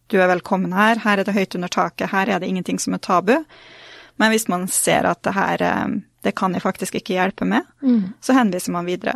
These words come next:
Speaker 1: Og jeg har hatt klienter som det har virket som det har vært veldig enkel og grei case, og så har det ligget så mye under at de har måttet henvise til psykolog, for
Speaker 2: Ja.
Speaker 1: eksempel, og at vi kan drive tverrfaglig.
Speaker 2: Ja, for mange ganger jobber man jo sammen med både sexolog og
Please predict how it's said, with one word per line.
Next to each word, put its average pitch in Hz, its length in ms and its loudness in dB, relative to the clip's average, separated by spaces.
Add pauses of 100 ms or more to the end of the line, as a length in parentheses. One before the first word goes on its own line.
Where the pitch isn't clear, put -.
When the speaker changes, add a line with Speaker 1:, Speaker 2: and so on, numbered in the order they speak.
Speaker 1:
Og 269 100 -14
jeg 233 120 4
har 277 120 6
hatt 294 200 2
klienter 220 380 2
som 196 120 0
det 196 140 -2
har 190 260 4 (140)
virket 220 520 0
som 185 140 -2
det 190 100 0
har 202 100 0
vært 202 200 -2
veldig 185 520 2
enkel 180 460 -2
og 180 80 -2
grei 175 360 -2
case, - 440 -4
og 247 160 2
så - 180 -2
har 214 180 2
det 190 360 0
ligget 196 300 0
så - 260 0
mye 185 240 -2
under 180 320 -4
at 185 140 -6
de 185 120 -2
har 190 220 -2
måttet 214 240 -2
henvise 208 320 2
til - 140 -4
psykolog, - 500 -2
for - 140 -2
Speaker 2:
Ja. - 80 2
Speaker 1:
eksempel, - 460 -4
og 196 80 2
at 185 100 0
vi 196 80 0
kan 208 180 0
drive 247 220 2
tverrfaglig. - 640 -2
Speaker 2:
Ja, - 180 -2
for 214 140 2
mange 220 240 6
ganger 202 220 4
jobber 175 200 2
man 160 140 -2
jo 175 80 2
sammen 170 480 -2
med 165 340 -2
både 226 300 2
sexolog 185 640 0
og 165 320 4